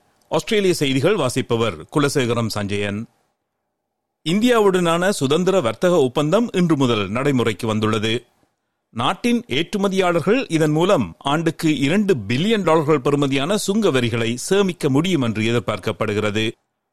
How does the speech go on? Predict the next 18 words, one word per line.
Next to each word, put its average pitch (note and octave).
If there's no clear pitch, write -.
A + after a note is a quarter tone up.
கம்பளி, G3
ஆட்டிறைச்சி, D#3
வாற்கோதுமை, C#3
சிங்கராள் E3
மற்றும் C3
தாதுக்கள் F3+
உட்பட C3+
இந்தியாவிற்கு G3
ஏற்றுமதி D#3+
செய்யப்படும் C3+
ஆஸ்திரேலிய E3
பொருட்களில் C#3+
எண்பத்தி G3
ஐந்து F3
சதவீதமான D#3
பொருட்களின் D#3
சுங்கவரி B2+
நீக்கப்படுகிறது. G#2+